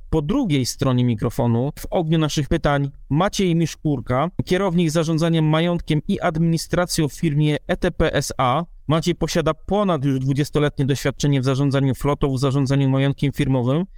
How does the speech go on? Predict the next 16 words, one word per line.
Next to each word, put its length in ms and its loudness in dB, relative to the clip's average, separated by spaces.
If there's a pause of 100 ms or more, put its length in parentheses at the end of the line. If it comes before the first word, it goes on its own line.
(140)
i 160 -4
obecnie 800 0
pod 160 -2
swoją 720 0
pieczą 760 0
posiada 380 0
ponad 380 0
sto 240 -2
pięćdziesiąt 580 0
różnego 360 2
rodzaju 320 0
pojazdów, 540 0
dbając 580 0
o 80 -2
mobilność, 760 0
dbając 580 0